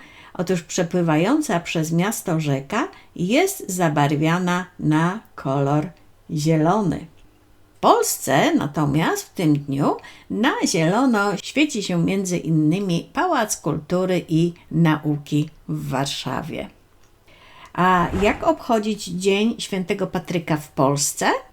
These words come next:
Niezależnie od tego, czy masz irlandzkie korzenie, czy też nie, siedemnastego marca to doskonała okazja, by uczcić bogactwo irlandzkiej kultury, cieszyć się muzyką, tańcem, dobrym jedzeniem i oczywiście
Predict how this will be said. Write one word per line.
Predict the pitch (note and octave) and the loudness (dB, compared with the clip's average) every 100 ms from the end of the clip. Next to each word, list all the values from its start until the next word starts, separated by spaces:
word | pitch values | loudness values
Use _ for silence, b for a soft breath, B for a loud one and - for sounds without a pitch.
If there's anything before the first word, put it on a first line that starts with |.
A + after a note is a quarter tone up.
| - _ b b b b b b - | -20 _ b b b b b b -2
Niezależnie | G3 G3 C4 B4 - C#4+ A3+ | 0 0 -2 -2 2 2 2
od | - | 0
tego, | - B3 A#3 G#3 | -2 0 2 0
czy | - G3+ F#3+ F#3 | -2 -2 0 0
masz | F3+ A#3+ E4+ - - | 0 0 -2 -6 -6
irlandzkie | F#3+ F3+ F3 C4 C#4+ G#3 E3+ | -4 -2 0 0 0 -4 -2
korzenie, | D3+ D#3 F#3+ G#3+ E3 | -2 0 0 0 -2
czy | E3 | -4
też | - C#3+ D3 | -6 -6 -4
nie, | D3+ - - - | -4 -4 -6 -6
siedemnastego | G#3 F#3+ G3+ G#3+ G4 C4 | -6 -2 -2 -4 -2 -2
marca | F3 G3+ B3+ - F#3+ | 0 0 0 -2 -4
to | - | -4
doskonała | F#3 F3 - G#3 F4 C#4+ - | -6 -6 -4 -2 0 0 0
okazja, | F3 - G#3+ G3+ G3+ F3 - | -2 -2 -4 -2 -2 -2 -2
by | E3 F3+ - - | 0 0 0 0
uczcić | E4+ E4+ - - G#3+ G3+ D#3+ | -2 -2 -6 -2 -2 -4 -8
bogactwo | E3 E3+ D#3 G3+ B3+ C4 - - F#3+ - | -2 0 0 0 -2 -4 -8 -6 -6 -2
irlandzkiej | F3+ E3 D#3 F3 F3+ - E3+ | -2 0 0 0 -4 -4 -4
kultury, | E3 D#3 D3 D3 C#3 C#3 C#4+ B B B B | -2 -4 -2 0 0 -2 -6 B B B B
cieszyć | - F#4 - G#3 - | -4 -2 -2 -4 -2
się | E3+ | 0
muzyką, | D3+ C#3+ D3 B3+ - G3 E3+ | 2 2 2 -2 -2 -2 -2
tańcem, | E3+ G3+ A#3 - F#3+ F3 D#3+ | -2 0 0 0 -2 0 0
dobrym | G3 G#3+ G3 E3 | 2 2 2 2
jedzeniem | D#3 D3 F3+ G3 F3 | 2 0 -2 0 -2
i | - E4+ - | 0 0 0
oczywiście | F3 - D3+ E3 D#3+ - B3 D#4 | -2 -2 -4 -2 -4 -4 -2 -4